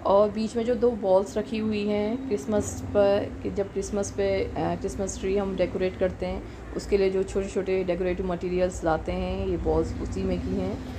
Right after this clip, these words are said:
ये भी पड़ी हुई थी मेरे पास, ये दो मैंने इसमें रख दी और ये अच्छा सा एक planter बन के ready हो गया। मतलब मैं करना कुछ और चाह रही थी और बन कुछ और गया है, लेकिन ये बहुत अच्छा लगा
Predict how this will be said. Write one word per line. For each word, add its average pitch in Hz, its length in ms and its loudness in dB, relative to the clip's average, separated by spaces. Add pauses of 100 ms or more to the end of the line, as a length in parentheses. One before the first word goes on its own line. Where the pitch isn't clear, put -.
(220)
ये 165 120 4
भी 175 100 0
पड़ी 175 240 4
हुई 196 180 -2
थी 208 60 -2
मेरे 190 160 0
पास, 185 280 0
ये 175 60 0
दो 170 160 0
मैंने 170 240 -2
इसमें 165 240 -2
रख 165 120 0
दी 185 220 -2
और 160 200 2
ये 165 440 0 (440)
अच्छा 175 300 -4
सा 175 120 -2
एक 170 200 0
planter 160 340 -2
बन 165 120 -2
के 160 240 -2 (200)
ready 147 260 0
हो 147 120 0
गया। - 400 -8 (120)
मतलब 170 180 -4
मैं 170 160 -4
करना 175 340 -2
कुछ 185 180 -4
और 180 200 4
चाह 185 220 0
रही 180 120 -4
थी 196 120 -2
और 190 120 4 (160)
बन 180 160 -2
कुछ 180 200 -6
और 165 180 0
गया 151 240 -2
है, 160 240 -6 (420)
लेकिन 180 240 -2
ये 196 60 0
बहुत 180 340 2
अच्छा 185 280 0
लगा 185 400 0